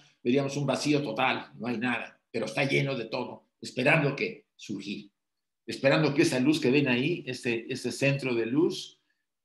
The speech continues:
em, porque ese centro de luz emana de esa oscuridad que rodea todo, ahí está la seidad, si quieren verlo así. Estas imágenes ayudan,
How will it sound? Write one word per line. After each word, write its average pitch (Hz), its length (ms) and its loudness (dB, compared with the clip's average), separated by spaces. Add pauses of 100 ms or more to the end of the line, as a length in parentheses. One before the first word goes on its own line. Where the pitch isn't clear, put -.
(120)
em, 120 320 -2
porque 135 220 4
ese 165 180 6
centro 165 340 2
de 165 60 6
luz 165 240 8
emana 147 340 2
de 135 100 2
esa 143 160 2
oscuridad 131 640 2
que 131 140 -2
rodea 113 520 -2
todo, 135 540 -4
ahí 139 280 4
está 143 220 2
la 139 120 2
seidad, 139 520 4
si - 100 -12
quieren 104 300 -8
verlo 95 260 -10
así. 101 360 -12 (2500)
Estas 196 340 6
imágenes 180 500 0
ayudan, 160 720 2